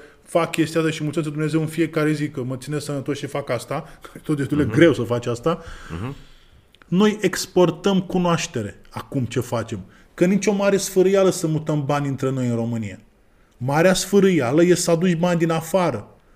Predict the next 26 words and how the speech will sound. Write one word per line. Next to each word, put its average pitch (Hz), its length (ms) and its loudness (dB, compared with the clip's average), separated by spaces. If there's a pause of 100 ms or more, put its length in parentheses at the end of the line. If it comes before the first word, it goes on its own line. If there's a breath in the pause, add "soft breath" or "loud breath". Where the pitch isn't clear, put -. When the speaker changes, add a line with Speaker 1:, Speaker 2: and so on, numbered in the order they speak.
(100)
Speaker 1:
Și - 140 -4
asta 170 180 0
facem 175 300 0
noi 175 160 2
acum. 170 420 0
Exportăm 151 720 -2
cunoaștere. 170 760 -4 (400 soft breath)
Din 151 120 0
punct 160 180 0
de 156 80 4
vedere 160 200 6
business, 151 280 2
spre - 160 -2
exemplu. 110 360 -4 (360 soft breath)
Vin 165 180 2
Speaker 2:
Mhm. 139 100 0
Speaker 1:
clienți 180 240 2
de 175 60 4
afară. 170 500 0 (460)
Speaker 2:
Mhm. - 220 -12 (120)
Asta 110 180 -2
e - 40 6
unul, 80 200 0
Speaker 1:
Săptămâna, 165 520 4
Speaker 2:
doi, 185 100 4
Speaker 1:
uite, 170 240 0